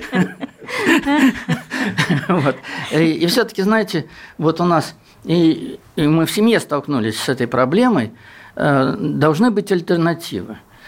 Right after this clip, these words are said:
Вот эта цифровизация абсолютная, она,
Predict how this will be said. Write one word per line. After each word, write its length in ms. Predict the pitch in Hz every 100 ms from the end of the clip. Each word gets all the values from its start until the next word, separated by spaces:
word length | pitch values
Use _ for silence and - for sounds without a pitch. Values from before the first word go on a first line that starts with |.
| -
Вот 160 | 135 143
эта 160 | 165 -
цифровизация 840 | 160 139 156 160 175 220 - 127
абсолютная, 880 | - 143 131 110 - 104 101 107 -
она, 560 | 135 127 165 170 147